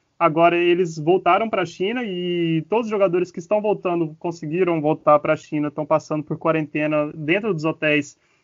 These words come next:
por quatorze dias. É, ele revelou que fez três testes pro coronavírus durante esse período e agora eles estão fazendo uma pré-te-, uma nova pré-temporada em uma, uma cidade na região de Wuhan, não em Wuhan,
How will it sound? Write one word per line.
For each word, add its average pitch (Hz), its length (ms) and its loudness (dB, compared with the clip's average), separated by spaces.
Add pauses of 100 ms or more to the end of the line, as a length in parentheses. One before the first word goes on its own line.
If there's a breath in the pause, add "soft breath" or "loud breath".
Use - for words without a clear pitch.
(200)
por 165 180 -2
quatorze 190 460 2
dias. 180 560 -2 (460)
É, 143 640 2
ele 165 840 4
revelou 170 520 4
que 170 140 -12
fez 170 280 0
três 233 420 2
testes 190 500 0
pro 160 160 -4
coronavírus 170 540 0
durante 170 380 0
esse 180 140 -4
período 175 560 0
e 254 120 -2
agora 226 500 4
eles 208 180 -6
estão 208 240 -4
fazendo 190 340 -2
uma 214 180 -2
pré-te-, 185 500 -4
uma 160 300 -4 (180)
nova 190 340 4
pré-temporada 214 920 0
em 214 220 -8
uma, 208 260 -10 (300)
uma 175 160 -6
cidade 170 440 2
na 202 140 0
região 208 400 -2
de 208 100 -6
Wuhan, 208 280 0
não 196 260 0
em 254 80 -4
Wuhan, 202 380 -2